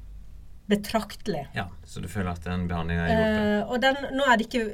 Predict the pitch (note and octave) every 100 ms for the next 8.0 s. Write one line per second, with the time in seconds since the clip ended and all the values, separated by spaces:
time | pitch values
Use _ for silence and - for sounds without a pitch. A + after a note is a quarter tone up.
0 | - G3+ F#3+ F#3 G#3 A3 G3+ G#3 A3+ A3+
1 | A3 A3+ A3+ A3+ A3+ A#3 B3 E4 - B3+
2 | A3+ G#3 - F#3+ F#3+ A3+ A3 G3 F#3 F3
3 | - C#4 F#4 - - - - A#3+ A#3 A#3
4 | A3 G3 F3+ F3 - - F#3+ F3 F3 F3+
5 | E3+ E3 D#3+ - F3 - E3+ D3 C#3+ C#3+
6 | C3 - - - - - - F2 - B3
7 | B3 G#3+ G#3 A#3+ A#3 G#3 G3 G#3 F3+ G#3